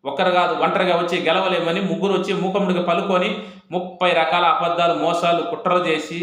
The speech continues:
అధికారం లేకొచ్చి సంవత్సరం రోజుల తర్వాత ఎందుకు చేయలేదన్నటువంటి వ్యక్తులకు ఛాలెంజ్ చేస్తారా రాజీనామా చేయండి అని?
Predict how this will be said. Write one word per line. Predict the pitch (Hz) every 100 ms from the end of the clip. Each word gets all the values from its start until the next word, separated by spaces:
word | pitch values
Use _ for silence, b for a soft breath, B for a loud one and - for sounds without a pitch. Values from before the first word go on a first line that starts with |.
| 180
అధికారం | 139 151 175 175 165
లేకొచ్చి | 151 151 - 180
సంవత్సరం | 160 165 165 147
రోజుల | 160 175
తర్వాత | 170 170 170 170 B B B
ఎందుకు | 143 196 208 190
చేయలేదన్నటువంటి | 180 202 220 214 202 196 185 180
వ్యక్తులకు | 180 185 185
ఛాలెంజ్ | 156 170 180 170
చేస్తారా | 156 156 151
రాజీనామా | 143 160 160 151 139
చేయండి | 139 135 131
అని? | 131 120